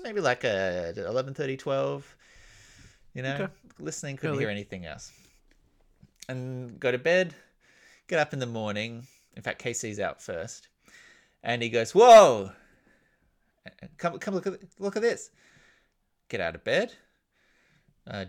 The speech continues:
Speaker 1: dart over into the, the living room and look on the, the dining table where we have a fruit bowl.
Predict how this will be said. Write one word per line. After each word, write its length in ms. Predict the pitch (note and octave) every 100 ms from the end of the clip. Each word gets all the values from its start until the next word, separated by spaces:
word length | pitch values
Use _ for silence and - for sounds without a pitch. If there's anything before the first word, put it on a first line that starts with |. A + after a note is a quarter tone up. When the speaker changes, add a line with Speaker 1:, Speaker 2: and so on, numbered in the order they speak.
| - - -
Speaker 1:
dart 280 | - A2 A2+
over 300 | G#2+ G#2 G2+
into 240 | G2 G2+ F#2+
the, 340 | F2 F2 A2+ - -
the 400 | F2+ F#2 E2+ D#2
living 300 | A2+ A#2+ C#3+
room 260 | D3 F#3 C4 - - - _ -
and 80 | C3
look 160 | C#3
on 100 | C3
the, 360 | A2+ A2 G#2 F2 F#2 B2
the 160 | G2+
dining 400 | B2 F#3+ A#3+ B3
table 520 | - A#2 E2 E2 D#2 - _ _
where 140 | - C3
we 100 | B2+
have 140 | C3+
a 60 | A#2+
fruit 480 | - F3 F#3+ - -
bowl. 340 | C#2 G1+ C3+